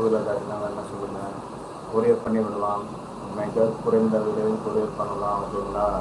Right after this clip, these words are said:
இதுல பாண்டி, விழுப்புரம், கடலூர், திண்டிவனமா இருந்தா டைரக்டாவே வந்து நாங்களே போடுவோம். வரக்கா-, வரதுக்கான பெட்ரோல் சார்ஜ் மட்டும் கொடுத்துருங்க. பேட்டரியோட பிரைஸ்லாம் வந்து வர பிரைஸ்ல உங்களுக்கு போட்டுடலாம்.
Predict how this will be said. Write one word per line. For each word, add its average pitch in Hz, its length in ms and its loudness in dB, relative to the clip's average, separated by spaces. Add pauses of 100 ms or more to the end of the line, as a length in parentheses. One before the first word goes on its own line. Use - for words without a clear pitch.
(140)
இதுல 101 240 2 (680)
பாண்டி, 110 340 2
விழுப்புரம், 110 440 2 (880)
கடலூர், 110 420 6
திண்டிவனமா 113 540 4
இருந்தா 107 220 4 (120)
டைரக்டாவே 107 600 4
வந்து 107 200 0
நாங்களே 107 380 2
போடுவோம். 107 400 -2 (3250)
வரக்கா-, 113 440 6
வரதுக்கான 113 520 4
பெட்ரோல் 120 280 2
சார்ஜ் 107 220 2
மட்டும் 110 200 0
கொடுத்துருங்க. 107 360 -2 (140)
பேட்டரியோட 110 520 2
பிரைஸ்லாம் 110 380 2
வந்து 107 220 0
வர 101 100 4 (100)
பிரைஸ்ல 107 320 0
உங்களுக்கு 101 280 -4
போட்டுடலாம். 101 420 0